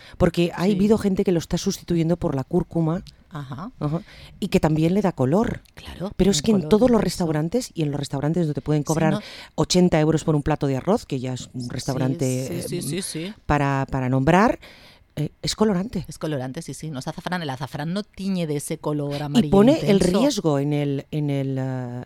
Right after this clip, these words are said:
Speaker 1: en el bote, que es lo mejor de todo.
Speaker 2: Sí, sí, sí. Yo cuando mis hijos eran pequeños tenía lo típico, en la nevera la lista con la, todos los es, y bueno, aquello era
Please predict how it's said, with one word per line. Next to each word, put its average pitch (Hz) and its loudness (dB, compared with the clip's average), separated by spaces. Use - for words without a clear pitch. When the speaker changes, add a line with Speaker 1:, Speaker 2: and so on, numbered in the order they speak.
Speaker 1:
en 143 -6
el 127 -4
bote, 175 0
que 160 0
es 160 0
lo 208 4
mejor 180 0
de 147 0
todo. 233 -2
Speaker 2:
Sí, 160 -16
sí, 185 -16
sí. - -18
Yo 202 -4
cuando 202 -4
mis 180 -8
hijos - -6
eran 208 -4
pequeños 202 -8
tenía 160 -6
lo 156 -10
típico, - -12
en 147 -8
la 151 -8
nevera 156 -8
la 165 -6
lista 170 -10
con 170 -6
la, 160 -4
todos 160 -6
los 165 -10
es, 165 -10
y 151 -12
bueno, 147 -10
aquello 147 -10
era 156 -8